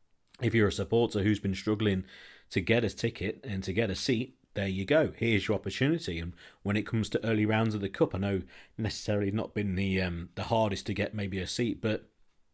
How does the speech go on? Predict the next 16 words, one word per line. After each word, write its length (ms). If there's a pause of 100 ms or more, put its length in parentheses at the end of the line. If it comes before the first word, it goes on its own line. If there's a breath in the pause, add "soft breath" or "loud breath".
(360)
again, 320
it's 180
gonna 220
be 340
really 640 (360 loud breath)
easy 360
now 240
for 200
fans 300
to 100
get 200
tickets. 560
So 380 (300 loud breath)
there 180
is 160
that. 300